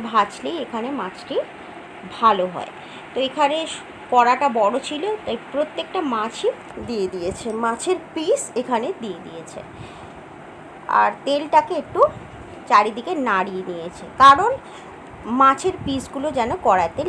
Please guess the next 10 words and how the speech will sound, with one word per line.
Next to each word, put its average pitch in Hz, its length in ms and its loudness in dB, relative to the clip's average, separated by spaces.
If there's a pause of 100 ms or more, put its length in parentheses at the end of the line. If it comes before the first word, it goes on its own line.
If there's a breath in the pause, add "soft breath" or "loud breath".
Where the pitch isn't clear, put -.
(100)
লেগে 180 300 -4
না 170 140 -6
যায়। 151 140 -2 (100)
মাছটা 294 300 6 (100)
যতক্ষণে 311 420 0 (100)
ভাজা 233 280 2
হচ্ছে 262 260 -4 (140)
এখানে 220 400 -4 (640 loud breath)
পোস্ত 269 420 0 (320)
আর 208 80 4